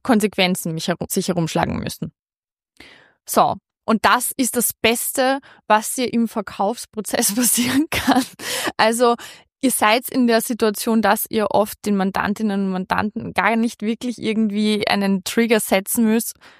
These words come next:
beziehungsweise diese Angst erst gar nicht entstehen lassen müsst, die ist einfach schon sehr stark gegeben.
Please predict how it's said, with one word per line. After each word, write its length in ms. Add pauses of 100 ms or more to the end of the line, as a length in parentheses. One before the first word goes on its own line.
(440)
beziehungsweise 580
diese 300
Angst 320
erst 180
gar 140
nicht 180
entstehen 460
lassen 320
müsst, 300
die 180
ist 340
einfach 380
schon 260
sehr 420
stark 600
gegeben. 600